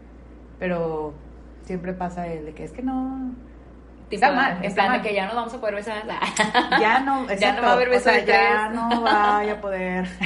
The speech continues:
Speaker 2: <laughs> Ya, esto ya se acabó. <laughs> No,
Speaker 1: Ay.
Speaker 2: pero es que, o sea, tienes razón. Sí, eh, depende mucho de la persona, pero también te voy a decir que, o sea, es que esa es la cosa.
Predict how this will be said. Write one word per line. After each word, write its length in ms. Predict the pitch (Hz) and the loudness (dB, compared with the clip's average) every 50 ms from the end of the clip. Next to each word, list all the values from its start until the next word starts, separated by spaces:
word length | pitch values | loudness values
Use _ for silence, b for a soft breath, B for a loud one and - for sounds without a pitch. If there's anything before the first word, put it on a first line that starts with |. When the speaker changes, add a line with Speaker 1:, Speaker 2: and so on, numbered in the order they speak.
| - | -6
Speaker 2:
<laughs> 300 | - - - - - 190 | -6 -10 -16 -16 -14 -4
Ya, 200 | 180 208 196 190 | -2 0 0 0
esto 240 | - - 202 - 214 | 0 -2 -2 -2 0
ya 120 | 220 226 240 | 2 2 2
se 60 | 254 | 0
acabó. 440 | 240 240 233 220 214 214 220 226 226 | 2 2 2 2 2 2 0 0 -2
<laughs> 1300 | 233 - - 254 - 302 285 - - 254 262 - - - 214 - 240 - - 311 285 - - - - 202 | 0 0 0 2 4 4 2 4 2 -4 -6 -6 -12 -16 -12 -12 -10 -10 -10 -10 -10 -10 -12 -12 -8 2
No, 120 | 214 254 | 4 6
Speaker 1:
Ay. 260 | 254 180 180 185 190 196 | 6 6 6 6 4 4
Speaker 2:
pero 260 | 226 247 254 254 247 247 | 4 4 4 4 2 4
es 160 | 240 233 233 - | 2 2 0 -2
que, 200 | 277 285 320 - - | -4 -6 -6 -6 -6
o 80 | 202 | -6
sea, 100 | 226 240 | -6 -4
tienes 200 | 233 240 233 247 | -4 -4 -4 -2
razón. 300 | - 240 - - 170 165 - B B B B B | -4 -6 -6 -6 -10 -12 -14 B B B B B
Sí, 420 | - - - 262 277 302 339 330 - - | -18 -12 -8 -4 0 0 0 0 -2 -4
eh, 220 | 269 269 269 262 | -6 -6 -6 -6
depende 280 | 220 233 233 226 226 240 | -6 -6 -6 -6 -8 -8
mucho 180 | 254 254 302 302 | -8 -4 -4 -4
de 60 | - | -2
la 120 | 185 180 | -4 -6
persona, 380 | 180 170 175 185 180 180 190 202 | -8 -8 -6 -6 -6 -6 -8 -6
pero 160 | - 208 196 | -4 -6 -4
también 220 | 185 180 175 165 160 | -4 -6 -8 -6 -6
te 60 | 180 | -6
voy 80 | 190 185 | -6 -6
a 40 | |
decir 180 | 175 180 165 160 | -6 -6 -6 -4
que, 160 | - 202 - | -4 -4 -4
o 80 | 190 190 | -4 -4
sea, 200 | 190 185 160 B B B B B B | -4 -6 -6 B B B B B B
es 160 | - 196 190 - | -8 -8 -6 -4
que 80 | 233 233 | -4 -2
esa 120 | 233 247 | -2 -2
es 80 | 247 254 | -4 -4
la 160 | 262 254 - | -6 -8 -4
cosa. 320 | - 202 196 - 220 170 | -4 -4 -4 -4 -8 -10